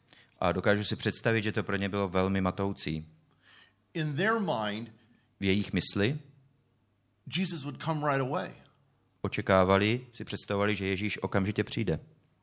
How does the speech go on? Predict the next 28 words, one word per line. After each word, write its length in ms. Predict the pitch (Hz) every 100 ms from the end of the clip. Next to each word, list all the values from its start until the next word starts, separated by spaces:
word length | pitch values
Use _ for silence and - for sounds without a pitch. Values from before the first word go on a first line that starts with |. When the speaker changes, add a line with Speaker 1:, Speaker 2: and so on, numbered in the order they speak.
| _ _
Speaker 2:
In 160 | 175 151
their 200 | 185 220
expectations, 920 | 196 - 107 - 98 85 110 131 - - _ _ _ _ -
Speaker 1:
Jejich 260 | 92 90 92
očekáváním 760 | 95 120 104 104 98 90 92
bylo, 400 | 92 87 87 143 - 156
Speaker 2:
their 120 | 160
brother 340 | 135 160 160
would 140 | 151 139
be 100 | 131
healed 400 | 131 190 185 110
and 120 | 107
not 200 | 113 110 -
die. 320 | 123 120 64 - - _ _ -
Speaker 1:
jejich 260 | 95 95
bratr 560 | 87 92 - 95 92 95
bude 220 | 95 95
uzdraven 520 | 95 87 92 92 107
a 40 | 104
nezemře. 460 | 107 117 95 82 101 - _ _ _ _ _ _
Speaker 2:
But 140 | 139 135 _ -
that's 280 | 151 165 165
not 180 | 165 156
what 220 | 139 139
Jesus 280 | 143 139 131 -
chose 320 | 127 120 -
to 100 | 127
do. 260 | 135 147